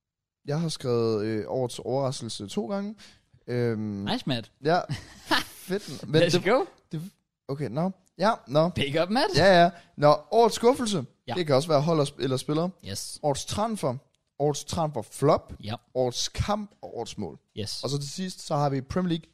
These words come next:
Speaker 1: Team of the Season. Hver for sig også.
Speaker 2: Det er rigtigt. Nævn-, nævnte du overhovedet årets spiller som kategori? Det tror jeg ikke, du gør.
Speaker 1: Nej, men den, den, den har jeg ikke skrevet ned, fordi jeg var bare sådan, den er blevet kåret. Så.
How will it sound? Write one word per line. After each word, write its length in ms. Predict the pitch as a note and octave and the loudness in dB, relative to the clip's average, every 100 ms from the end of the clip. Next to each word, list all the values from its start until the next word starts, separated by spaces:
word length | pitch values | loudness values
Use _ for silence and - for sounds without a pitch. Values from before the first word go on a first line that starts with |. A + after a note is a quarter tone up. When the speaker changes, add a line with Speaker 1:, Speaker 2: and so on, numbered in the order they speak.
| - | 0
Speaker 1:
Team 220 | - G3 | 2 2
of 80 | F#3+ | 0
the 80 | D#3 | -6
Season. 340 | D3+ E3+ F3 - | -6 -6 -10 -16
Hver 120 | A#2 G2+ | -18 -14
for 60 | |
sig 180 | G2 D2 | -12 -12
også. 160 | B1+ - _ | -14 -20 _
Speaker 2:
Det 80 | B2+ | -2
er 60 | A2 | -2
rigtigt. 320 | G2+ F#2 - | -2 -8 -8
Nævn-, 320 | C3+ D3+ G#3+ F#3+ | 0 2 2 0
nævnte 240 | D3 F3+ | -4 -2
du 100 | E3+ | 0
overhovedet 300 | A#2+ A2 C#3 | 0 2 0
årets 220 | - C3 - | 2 0 0
spiller 200 | B2+ C3 | -4 -4
som 100 | A#2 | -4
kategori? 300 | G#2 A2+ A2+ | -4 -4 -6
Det 100 | G2+ | -6
tror 100 | A2+ | -10
jeg 40 | - | -10
ikke, 40 | |
du 80 | - | -8
gør. 80 | A2+ - _ _ _ _ _ _ _ _ _ F2 | -8 -8 _ _ _ _ _ _ _ _ _ -12
Speaker 1:
Nej, 240 | F2+ F#2+ | -6 -4
men 140 | G2 F#2+ | -4 -4
den, 180 | A#2 A2 | -4 0
den, 520 | C3 G2+ G1+ C2+ D2+ A2 | -2 -4 -16 -18 -14 -8
den 120 | A2+ | -2
har 120 | A2+ | 0
jeg 80 | G#2+ | 0
ikke 80 | G#2 | -2
skrevet 140 | G#2+ | -4
ned, 80 | G#2 | -6
fordi 140 | G#2 G2+ | -4 -2
jeg 80 | |
var 60 | F#2+ | -2
bare 140 | F#2 | -2
sådan, 140 | G2 G2 | -4 -6
den 120 | G2 | -6
er 40 | F2 | -8
blevet 180 | G2 | -10
kåret. 400 | - F2 G2 G2+ B2+ F#2 _ _ _ _ _ _ _ | -10 -12 -12 -14 -18 -20 _ _ _ _ _ _ _
Så. 120 | _ | _